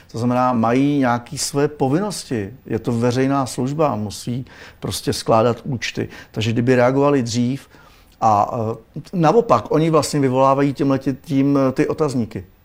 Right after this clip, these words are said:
Tímhletím vlastně naskakují další a další otazníky. Právě tou arogancí, to, že najednou nejsou důkazy, nevíme, jako proč, ne-, proč, eh, městský kamery, které dneska jsou všude,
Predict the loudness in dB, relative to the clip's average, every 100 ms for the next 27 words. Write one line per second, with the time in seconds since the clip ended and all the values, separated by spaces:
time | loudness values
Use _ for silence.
0 | _ 0 2 2 2 2 2 -2 0 0
1 | 0 -2 -2 0 2 2 0 0 2 0
2 | -2 -8 -4 -2 -2 -4 -6 -8 -16 -20
3 | 0 6 8 8 4 2 2 2 2 0
4 | -2 -4 -2 0 2 2 2 4 4 2
5 | 0 -2 -2 0 0 2 2 2 2 2
6 | 0 0 -2 -4 -6 -8 -8 -6 -2 0
7 | 0 -2 -2 -6 -6 -12 -20 -20 -4 2
8 | 4 4 2 0 -6 -2 0 2 2 0
9 | -2 0 -2 -2 -4 -4 -4 -6 -4 0
10 | 0